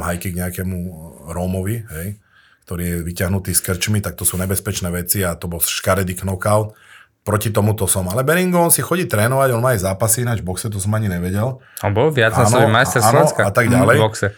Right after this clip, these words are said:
Speaker 1: Čiže on tak vyzerá, aj si s ním robím srandu, už minule tak agresívne na mňa povedal, že už si mi to raz povedal, lebo hovoríš, aké tučnučky, ne? Ale
Speaker 2: <laughs>
Speaker 1: teraz mu to dalo, lebo bol taký gaučák a teraz je s ním normálne taký fešaček troška, lehce.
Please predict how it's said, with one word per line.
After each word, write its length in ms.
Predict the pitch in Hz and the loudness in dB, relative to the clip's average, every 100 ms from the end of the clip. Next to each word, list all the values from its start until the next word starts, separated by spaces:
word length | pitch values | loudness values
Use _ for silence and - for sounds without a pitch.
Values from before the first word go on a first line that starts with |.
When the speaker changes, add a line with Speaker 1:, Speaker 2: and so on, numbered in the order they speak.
| _ - | _ 0
Speaker 1:
Čiže 160 | 110 | 2
on 160 | 120 117 | 4 4
tak 160 | 107 | 2
vyzerá, 240 | 95 117 107 | 4 4 6
aj 80 | 104 | 4
si 80 | |
s 80 | 104 | 2
ním 160 | 117 117 | 2 2
robím 160 | 110 | 2
srandu, 320 | - 95 104 95 | 2 4 2 2
už 80 | |
minule 240 | 101 107 101 | 2 2 2
tak 160 | 95 | 2
agresívne 480 | 95 104 101 104 104 | 2 4 0 0 0
na 160 | 95 95 | 0 0
mňa 160 | 104 | -2
povedal, 240 | 95 107 104 | -2 -2 -2
že 80 | 120 | 0
už 80 | |
si 80 | - | 0
mi 160 | 156 151 | 0 -2
to 80 | 147 | 0
raz 160 | 123 | 0
povedal, 320 | 135 135 123 | 0 0 2
lebo 80 | 104 | 2
hovoríš, 320 | 104 101 95 | 0 0 -2
aké 160 | 95 101 | -2 -4
tučnučky, 560 | 92 107 131 120 - 87 | -4 -4 -2 -4 -4 -2
ne? 80 | |
Ale 280 | 92 101 107 98 - | 2 4 4 4 -2
Speaker 2:
<laughs> 140 | 127 135 123 | -4 0 4
Speaker 1:
teraz 160 | 131 | 4
mu 160 | 143 143 | 4 2
to 80 | 160 | 2
dalo, 320 | 98 101 127 | 4 4 4
lebo 240 | 98 98 | 4 2
bol 80 | 101 | 0
taký 240 | 101 95 | 0 -2
gaučák 560 | 101 98 95 98 123 143 | 2 2 2 4 4 4
a 80 | 104 | 0
teraz 240 | 107 101 | 0 0
je 80 | 98 | 0
s 80 | - | 0
ním 160 | 101 | 0
normálne 240 | 98 101 98 | 0 0 -2
taký 160 | - | -4
fešaček 560 | 101 87 - 92 104 - | -4 -4 -4 -4 -6 -2
troška, 560 | 98 95 - 110 131 - | 0 0 2 2 0 0
lehce. 400 | 95 - - 143 | -2 0 2 0